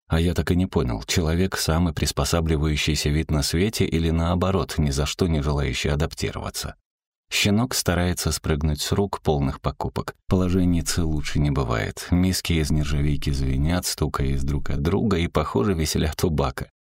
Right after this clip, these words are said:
А заодно и немногих здешних покупателей. Им нравится, что сегодня вечером их развлекает в магазине человек-оркестр. Мы ведь все привыкли довольствоваться суррогатами.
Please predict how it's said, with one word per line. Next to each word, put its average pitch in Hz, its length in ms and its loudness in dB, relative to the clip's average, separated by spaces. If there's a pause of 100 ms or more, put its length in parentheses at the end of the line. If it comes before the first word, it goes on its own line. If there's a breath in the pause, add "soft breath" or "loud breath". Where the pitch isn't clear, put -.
(100)
А 90 100 2
заодно 101 460 2
и 120 80 4
немногих 92 560 2
здешних 73 440 0
покупателей. - 760 -2
Им 85 220 2
нравится, 87 500 0
что - 180 0
сегодня 78 400 2
вечером 76 480 0
их 80 220 -2
развлекает 73 680 0
в - 60 -8
магазине 76 560 2
человек-оркестр. 73 1040 -2 (320)
Мы 117 160 4
ведь 127 160 0
все - 180 0
привыкли 104 460 0
довольствоваться 82 760 0
суррогатами. 69 760 -2